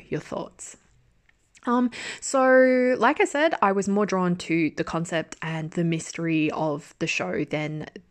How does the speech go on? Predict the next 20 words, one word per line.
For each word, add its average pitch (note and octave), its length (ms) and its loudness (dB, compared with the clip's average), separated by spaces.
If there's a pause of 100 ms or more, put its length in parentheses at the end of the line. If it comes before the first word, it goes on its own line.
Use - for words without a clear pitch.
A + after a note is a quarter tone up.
(200)
kind A3 240 -2
of C4 80 -2
the B3 140 2
actors. C4 560 0 (280)
Um, G#3 580 2 (360)
but A#3 120 4
I A#3+ 80 6
do D4 200 6
really G3+ 440 4
like D#3 520 0
every F3 180 4
single D#3 460 -4
one E3 180 -2
of - 100 -14
the D3+ 80 -2
main D3 640 -6
actors E3 400 -6
in D3+ 160 -8
this. - 260 -10
They're, A#2+ 200 -8